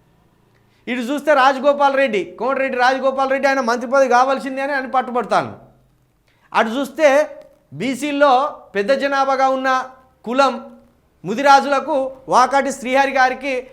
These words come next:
మంత్రి పదవి రావాల్సిందే ఆయన అంటాడు. ఇటు చూస్తే రంగారెడ్డికి సంబంధించిన రెడ్డిలు "మాకు మంత్రి పదవి కావాలంటాను". ఇక మాదిగ సామాజిక వర్గం రాష్ట్రంలోనే అత్యధిక జనాభా అయిన కులం మాదిగ సామాజిక వర్గానికి ఇంతవరకు మంత్రి పదవి లేదు.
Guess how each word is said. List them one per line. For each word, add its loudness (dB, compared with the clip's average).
మంత్రి -4
పదవి 0
రావాల్సిందే 2
ఆయన 4
అంటాడు. -6
ఇటు -4
చూస్తే 0
రంగారెడ్డికి 0
సంబంధించిన -2
రెడ్డిలు -2
"మాకు -4
మంత్రి -6
పదవి -2
కావాలంటాను". 2
ఇక 0
మాదిగ 2
సామాజిక -4
వర్గం -2
రాష్ట్రంలోనే 0
అత్యధిక -4
జనాభా 2
అయిన -2
కులం -2
మాదిగ 0
సామాజిక -2
వర్గానికి -2
ఇంతవరకు 0
మంత్రి -8
పదవి 0
లేదు. -2